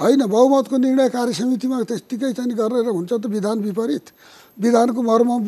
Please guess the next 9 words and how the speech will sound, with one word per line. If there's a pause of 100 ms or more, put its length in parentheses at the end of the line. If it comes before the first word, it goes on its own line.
(140)
विपरीत
काम
गर्नु
पाइन्छ? (800)
त्यसै
निलम्बन
गरिदिने
दा-, (100)
दफा